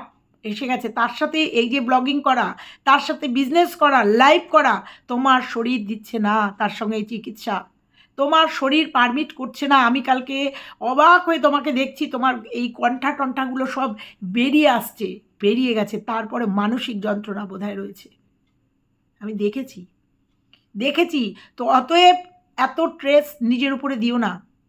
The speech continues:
দিও না, এত ট্রেস দিও না, এত নিও না, এত ট্রেস।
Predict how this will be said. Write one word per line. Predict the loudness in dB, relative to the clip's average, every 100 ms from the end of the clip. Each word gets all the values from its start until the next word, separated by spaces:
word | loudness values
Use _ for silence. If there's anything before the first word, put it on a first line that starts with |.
| _ _
দিও | -4 0 2
না, | 2 -2 -4 _ _ _ _ _
এত | -6 -4 -4
ট্রেস | -6 -4 -4 -4 -4
দিও | 0
না, | 0
এত | 0 -2
নিও | -2 0 2 2
না, |
এত | 2 -2
ট্রেস। | -8 -10 -12